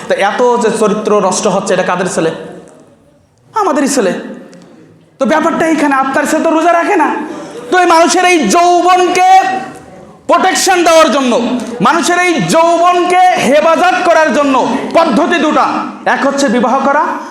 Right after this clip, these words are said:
না হলে সিয়াম পালন করা। আপনার ছেলে মাসের পর মাস, সে তো, সে ষাঁড়ের মতো খায়, সে তো কই রোজা তো রাখে না। তাহলে আপনার সন্তান নিশ্চয়ই হয়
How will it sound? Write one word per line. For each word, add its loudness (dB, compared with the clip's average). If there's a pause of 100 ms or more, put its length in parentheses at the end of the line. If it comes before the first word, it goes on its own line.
(100)
না 0
হলে 0
সিয়াম -2
পালন -2
করা। -2 (420)
আপনার -2 (260)
ছেলে -2
মাসের -2
পর 0
মাস, -2 (380)
সে -2
তো, 0 (300)
সে -6
ষাঁড়ের -2
মতো 0
খায়, -2 (300)
সে -2
তো -2
কই -2 (220)
রোজা 0
তো 0
রাখে -2
না। -2 (200)
তাহলে 0
আপনার -2
সন্তান -2
নিশ্চয়ই 0
হয় -2